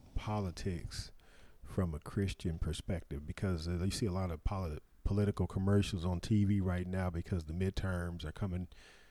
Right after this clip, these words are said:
down to the final week or so, and so everybody's trying to get out their commercials and stuff. But I just wanna <clears throat> talk about it from a Christian perspective. Um, you know, uh, in the past, there was,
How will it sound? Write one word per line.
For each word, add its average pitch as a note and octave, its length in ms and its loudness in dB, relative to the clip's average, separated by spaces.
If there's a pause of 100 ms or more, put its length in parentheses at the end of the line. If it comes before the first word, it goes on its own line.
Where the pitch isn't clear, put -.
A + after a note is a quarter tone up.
(120)
down G#2 280 2
to A2 140 2
the F2+ 200 0 (180)
final G2+ 440 2
week A2 240 2
or E2+ 60 -2
so, F2+ 360 -2
and D2+ 200 -6 (640)
so - 160 -4
everybody's F#2+ 380 2
trying F#2 240 0
to F2 60 -2
get F#2+ 100 2
out F2 140 2
their F#2 80 0
commercials G2 580 2
and E2+ 100 -4
stuff. F#2 320 -4
But D#3+ 120 -2
I G#3 60 0
just - 140 -8
wanna A2 360 2 (880)
<clears throat> - 160 2
talk A#2 240 4
about G#2 240 2
it G2+ 80 0
from F2+ 180 -4
a E2+ 40 -6
Christian G2+ 400 0
perspective. G2+ 840 -2 (320)
Um, E2+ 540 0 (1800)
you B2+ 100 10
know, B2 400 10 (160)
uh, G#2 240 2
in B2 120 4
the G2+ 60 0
past, C#3+ 520 6
there A2+ 160 6
was, F2 540 -2